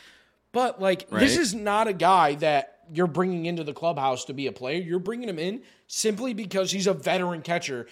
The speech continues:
Speaker 1: and you need a veteran fucking presence for some reason. There's no reason this guy
Speaker 2: Yes.
Speaker 1: should be on our team. Like, we're, we're trying to compete for fucking championships, bro.
Speaker 2: Yeah, that's
Speaker 1: We just
Speaker 2: unbelievable.
Speaker 1: fired our fucking president of baseball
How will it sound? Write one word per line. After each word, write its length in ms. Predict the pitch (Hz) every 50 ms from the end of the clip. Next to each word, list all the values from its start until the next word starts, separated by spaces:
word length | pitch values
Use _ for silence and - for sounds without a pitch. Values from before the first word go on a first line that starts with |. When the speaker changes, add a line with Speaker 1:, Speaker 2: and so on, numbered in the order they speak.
| - - _ -
Speaker 1:
and 120 | 196 196
you 100 | 190 185
need 260 | 180 180 175 175 - _ _ _ _ _ _ -
a 100 | 165 170
veteran 480 | 143 127 175 180 185 185 185 185 180
fucking 320 | 180 - 190 180 185 180 160
presence 400 | - 160 180 170 160 202 196 -
for 160 | - 220 208
some 240 | - 214 214 220 226
reason. 340 | 233 240 226 262 277 294 285 _ _ _ _ _ _ _ _ _ _ _ _ _ _ _ _ _ _ _ _ _ _ _ _ _ - - - - - - - - - - -
There's 240 | - 190 269 262 202
no 240 | 226 240 262 277 277
reason 340 | 247 247 262 247 208 190 202
this 160 | 190 - -
guy 140 | - 190 180
Speaker 2:
Yes. 80 | 180 170
Speaker 1:
should 140 | - 180 160
be 120 | 185 175
on 120 | 170 165
our 80 | 156 151
team. 280 | 127 - 151 113 98 - _ _ _ _ _ _ -
Like, 160 | 170 180 175 175
we're, 200 | 208 285 294 -
we're 160 | - 196 254
trying 220 | 247 - 311 320 294
to 40 | 269
compete 460 | - 202 170 - - 226 240 240 -
for 100 | 208 190
fucking 460 | - - - 233 214 208 220 214 180
championships, 640 | - - 175 175 180 165 160 127 - - 107 95 -
bro. 300 | - - 113 110 117 123 - _ _ _ _ _ _ _ _ _ _ _ _ _ _ _ _ _ _ -
Speaker 2:
Yeah, 60 | 95 - 82
that's 140 | 98 - 175
Speaker 1:
We 80 | 214
just 400 | 185 151 147 151 254 294 311 311 -
Speaker 2:
unbelievable. 120 | - 247
Speaker 1:
fired 200 | 240 247 240 226
our 100 | 214 190 160
fucking 420 | - 214 214 202 - 202 175 147
president 400 | - 175 202 202 196 214 202 185
of 60 | 160
baseball 320 | 156 180 180 170 180 175